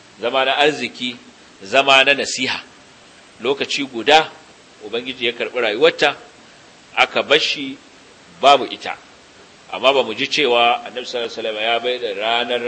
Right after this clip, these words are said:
rasuwarta ta zama biki ba. Wanda zai ce duk shekara tuna rasuwar Khana Khadija, ya tara mutane ko a gidansa ko a masallaci ko a gari domin a yi jimamin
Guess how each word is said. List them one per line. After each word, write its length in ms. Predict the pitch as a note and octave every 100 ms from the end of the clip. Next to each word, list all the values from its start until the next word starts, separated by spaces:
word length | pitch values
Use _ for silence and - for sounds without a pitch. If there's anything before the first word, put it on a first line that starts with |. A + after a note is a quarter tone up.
| A#2+
rasuwarta 580 | G2+ - A#2 A#2+ - -
ta 160 | - A2+
zama 200 | A2+ A#2
biki 320 | F#2 - G2+
ba. 120 | F2+ - - - - - - - - -
Wanda 180 | E2+ G2+
zai 160 | C3+
ce 160 | - C3
duk 140 | C3+ D#3
shekara 640 | C#3+ B2+ C#3+ C#3 A2 - - - - - - -
tuna 280 | D#3 D#3+ B2
rasuwar 560 | A2+ - C3+ C#3 C3+
Khana 440 | B2+ - G#2 G2+ B2+
Khadija, 480 | - G2 A2+ G#2 F#2+ - - - - - -
ya 80 | A2+
tara 240 | - C#3+ C3+
mutane 380 | C#3 C#3 B2 B2
ko 120 | C3+
a 100 | B2
gidansa 400 | A2 B2+ C#3 C3+ -
ko 120 | C#3
a 80 | A#2
masallaci 600 | B2 C3 C3+ B2+ B2 C3 B2+ - - - - - -
ko 140 | C#3
a 100 | B2+ G#2+
gari 300 | G#2 A#2+ A2+ - - - - - - - F#2
domin 280 | G2+ B2 B2+
a 120 | A2+
yi 400 | A#2 B2+ B2+ B2+ - - -
jimamin 680 | A#2+ A2 A2+ A2 B2 B2+